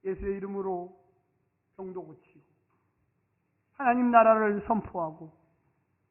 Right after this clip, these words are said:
기적도 일으키고." 할렐루야. 기독교는요,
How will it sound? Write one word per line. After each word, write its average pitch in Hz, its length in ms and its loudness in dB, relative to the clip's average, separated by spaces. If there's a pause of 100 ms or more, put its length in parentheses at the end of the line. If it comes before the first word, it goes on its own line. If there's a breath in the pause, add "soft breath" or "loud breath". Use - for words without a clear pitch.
기적도 254 960 2
일으키고." 185 520 -8
할렐루야. 165 720 -4 (1700)
기독교는요, 233 760 -10